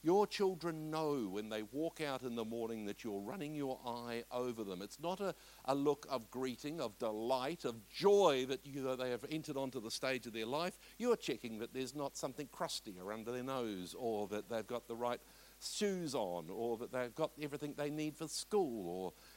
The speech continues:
or, and things like this. And there's just that sort of commandant stare that you get, manage to give them that let them know that they are being checked, and they feel it intensely. Could I urge you to just monitor that in yourself and instead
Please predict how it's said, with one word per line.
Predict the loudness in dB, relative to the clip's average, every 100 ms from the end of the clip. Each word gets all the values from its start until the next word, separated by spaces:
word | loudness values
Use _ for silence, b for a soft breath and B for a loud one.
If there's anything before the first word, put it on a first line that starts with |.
| B
or, | -2
and | -2
things | -2 0
like | 2
this. | 2 0
And | 0 -2
there's | 0 0 0
just | -2 0
that | -2 -2 -4
sort | -2 0
of | 0 -4 -12 -20 -12
commandant | -4 0 0 0 0 0 0 0
stare | -2 0 2 2 2
that | 0 -2
you | -4
get, | -2 -2
manage | -2 -2 -4
to | -6
give | -2 -2 -2
them | -6 -6 -14 B B
that | -4
let | -2 -2 -2
them | -2
know | 0 0
that | 0 -2
they | -2
are | -2
being | -2 -6 -6
checked, | -6 -6 -8 -14 -18 -20 -20 -20 -14 -8
and | -6
they | -6
feel | -8 -6 -2 0 0
it | -2 -4
intensely. | -12 -10 -8 -6 -6 -8 -8 -14 -18 B B B
Could | 4
I | 6 6 4 4
urge | 4 2 -2 -4
you | -4 -4 -8 -12 -20 -20 -20 B B B -8
to | -4 -2
just | -2 0 0 -2 -4 -8 -10 -4
monitor | -2 0 -2 -4 -4
that | -4 -6
in | -6
yourself | -6 -6 -4 -4 -2
and | -2
instead | -2 -2 0 -2 -2